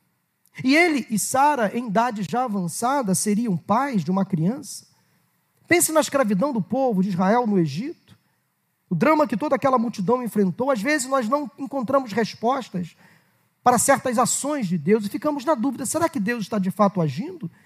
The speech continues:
Será que é Ele quem está falando? Ficamos na dúvida. Pense em Jesus quando na cruz, lamentando toda a sua dor e sofrimento, exclamou, "Deus meu, Deus meu, por que desam-, me desamparaste?"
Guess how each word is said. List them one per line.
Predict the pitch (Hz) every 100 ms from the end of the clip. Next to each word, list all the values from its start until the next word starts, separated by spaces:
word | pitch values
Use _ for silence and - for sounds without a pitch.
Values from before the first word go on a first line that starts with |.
| _ _ _ _
Será | - 320
que | -
é | 240 285
Ele | 320
quem | 214 196
está | 180 214
falando? | 196 160 214 349 262 151 _ _ _ _ _ _ _ _ _ _ _ _ _
Ficamos | - 180 185
na | 311
dúvida. | 226 339 311 151 127 - _ _ _ _ _ _ _ _ _ _ _ _
Pense | 349 349 339
em | 330
Jesus | 262 208 180 320 240
quando | 262 262
na | 247 190
cruz, | - 262 320 226 147 - _ _ _ _ _ _ _ _
lamentando | - 277 285 214 277 330 294
toda | 202 302 262
a |
sua | - 247
dor | 170 247 269
e |
sofrimento, | - 233 185 180 196 285 240
exclamou, | 202 - 220 226 247
"Deus | 185 330 262
meu, | 180 262 311
Deus | 220 196 151
meu, | 247 269
por | 285 226
que | - 320 320
desam-, | 196 160
me | 226 240
desamparaste?" | 180 185 214 175 175 302 254 - -